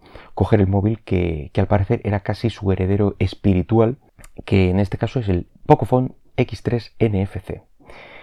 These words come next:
Es uno de los terminales móviles de los que mejor relación calidad-precio se, se está comentando, y después de varias semanas en, en manos de mi mujer, he de decir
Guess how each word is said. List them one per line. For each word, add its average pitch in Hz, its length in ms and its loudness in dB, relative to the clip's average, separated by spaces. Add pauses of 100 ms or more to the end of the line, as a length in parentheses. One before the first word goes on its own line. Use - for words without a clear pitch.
(300)
Es 120 220 0
uno 120 180 2
de 110 100 4
los 95 280 0
terminales 95 420 2
móviles 110 440 0
de 95 100 0
los 92 160 -4
que 87 440 -6
mejor 90 320 -2
relación 92 1000 -2 (100)
calidad-precio 95 600 -6
se, - 320 -10
se - 120 -20
está - 180 -12
comentando, 117 560 0 (400)
y 110 360 2
después 104 280 0
de 107 60 2
varias 101 240 2
semanas 107 420 -4
en, 82 400 -8
en 85 140 -14
manos 90 180 -6
de 90 80 -2
mi 92 60 -2
mujer, 107 380 -2
he 98 60 2
de 101 120 2
decir 123 360 -2